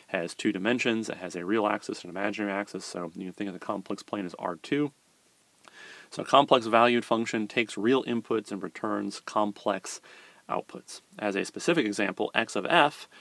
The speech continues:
the Fourier transform of the signal x of t, is a complex valued function. Its input is some frequency f. That is a real number. So the domain of this function can be any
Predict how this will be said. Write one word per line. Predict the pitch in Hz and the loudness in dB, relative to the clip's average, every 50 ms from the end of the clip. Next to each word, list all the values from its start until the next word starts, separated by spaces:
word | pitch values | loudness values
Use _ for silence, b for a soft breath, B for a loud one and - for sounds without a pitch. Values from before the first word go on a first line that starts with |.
| B B B B - | B B B B -6
the | 110 101 | -6 -4
Fourier | - - 120 120 113 107 | -2 0 2 4 4 2
transform | 101 - - 120 120 131 143 - - - 107 101 101 107 104 - | 0 0 0 0 2 0 -2 -4 -4 -2 -2 -2 -2 -2 -4 -4
of | - 98 92 90 90 | -4 -4 -4 -4 -8
the | 92 | -8
signal | - - 104 95 92 - | -6 -6 -6 -4 -4 -6
x | 104 104 - - | -6 -6 -8 -10
of | 92 - | -12 -12
t, | - - - 151 135 110 113 120 - B B B B B B | -8 -4 0 0 2 2 0 -2 -4 B B B B B B
is | B 113 110 107 | B 0 2 2
a | 117 113 | 2 0
complex | - - - 104 104 110 - - 98 101 - - | 0 2 2 2 2 2 2 0 0 0 -2 -2
valued | 104 95 85 85 85 90 87 | -4 -2 -2 -4 -6 -12 -4
function. | - - 143 156 147 - - - - - - | 0 0 0 2 0 -4 -8 -12 -12 -8 -6
Its | 110 104 - | -4 -4 -4
input | - - 120 127 135 - - 107 123 - - | -4 -4 -4 -4 -2 0 0 0 0 0 -2
is | - 107 101 98 98 | -4 -2 -2 -2 -2
some | - - 110 104 113 | -2 -2 -2 -2 -4
frequency | - - 131 127 110 - 117 107 - 143 139 - | -4 -2 -2 -2 0 -2 -4 -4 -4 -4 -4 -2
f. | - 101 104 - - - - _ - B B B B B B B B | 0 -2 -2 -2 -6 -16 -20 _ -20 B B B B B B B B
That | 107 113 - - | 0 2 2 2
is | 113 107 | 2 2
a | 104 101 | 2 0
real | 90 87 95 107 107 113 120 135 143 143 | 0 0 2 4 6 6 6 6 4 2
number. | 131 110 101 92 87 107 120 151 _ _ B B B B B B B B B B B B B B | 0 0 0 0 0 -2 -4 -4 _ _ B B B B B B B B B B B B B B
So | - - 104 95 92 92 98 92 85 | -2 0 0 2 2 2 0 0 -2
the | 95 101 | -2 -4
domain | 92 92 107 101 98 101 107 135 151 147 127 113 | -2 -2 -2 -2 0 4 6 6 8 8 6 6
of | 101 104 | 4 4
this | 120 139 - | 2 2 2
function | - 117 104 101 98 - - 104 113 123 - _ - | 0 0 0 0 -2 -2 -4 -4 -4 -6 -10 _ -10
can | - 107 92 | -8 -6 -4
be | 92 98 95 - - | -4 -4 -6 -4 -2
any | 127 131 156 147 117 107 113 123 | 0 2 4 4 4 4 2 -2